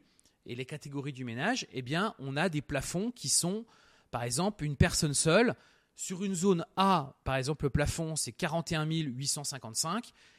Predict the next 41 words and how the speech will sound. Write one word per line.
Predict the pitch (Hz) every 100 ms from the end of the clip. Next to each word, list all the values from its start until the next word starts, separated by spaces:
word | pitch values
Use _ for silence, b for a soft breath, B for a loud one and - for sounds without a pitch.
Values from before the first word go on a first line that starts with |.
| -
Et |
sur, | - - 151
par | 143
exemple, | 143 147 165 -
une | 139 139
zone, | 127 151 156 135 b b b b -
euh, | 113
donc | 131
là, | 143
c'est | 143
la |
zone | 117 127
A | -
bis. | 127 202 -
La | 139
zone | 139 165 -
A, | 170 160
c'est | -
qu'il | 127 139
y |
a | 120
la |
même | 127
chose. | 123 202 247
La | 208
zone | 143 170 156
B | 180
un, | 180 170
c'est | 170 120
trente-quatre | - 180 - 160
mille | 151
euros. | 127 120 180 247 b b -
Et |
la | 147
zone | 160 156 139
B | 131
deux, | 156 226
c'est | -
trente | - 208 196
mille | 185
euros. | 151 104